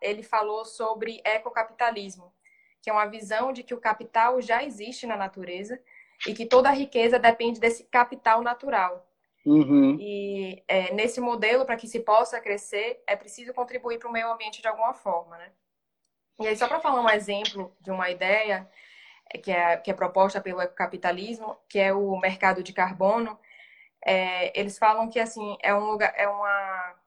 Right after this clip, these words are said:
Speaker 1: é uma forma onde as empresas têm a opção de reduzir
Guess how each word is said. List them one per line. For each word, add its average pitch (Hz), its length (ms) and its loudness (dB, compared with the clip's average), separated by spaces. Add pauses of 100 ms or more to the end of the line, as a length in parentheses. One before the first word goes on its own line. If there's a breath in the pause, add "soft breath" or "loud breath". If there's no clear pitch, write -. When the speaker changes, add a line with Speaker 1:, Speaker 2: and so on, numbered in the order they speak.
(200)
Speaker 1:
é 196 80 -8
uma 202 140 0
forma 226 280 0
onde 233 180 -4
as 220 100 -4
empresas 247 460 -2
têm 254 100 -8
a 226 100 2
opção 220 340 -6
de 190 120 -10
reduzir 208 680 -6